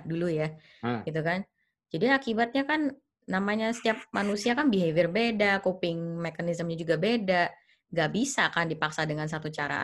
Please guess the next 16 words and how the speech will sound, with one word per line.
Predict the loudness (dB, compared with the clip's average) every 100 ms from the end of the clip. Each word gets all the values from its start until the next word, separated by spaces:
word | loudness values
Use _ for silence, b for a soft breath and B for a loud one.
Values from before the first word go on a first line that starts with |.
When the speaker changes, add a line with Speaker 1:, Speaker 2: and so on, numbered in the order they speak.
| -2
Speaker 1:
aja | 0 -2 -2
kan. | -8 -10 -10 -12 _ _ _
Speaker 2:
Hmm. | -6 -4 -2
Speaker 1:
Akhirnya | 0 0 2
gua | 2
ada | 2
satu | 0 0 0
waktu | 0 -2 -2
tuh | -2
sampai | 0 0 0 -2
frustrasi, | -6 -2 -2 -2 -4 -4 -4
gua | -6
pengen | -4 -4 -4 -4 -4 -6
berhenti | 0 2 4 0 2
gitu. | 0 0 -4
Gua, | -4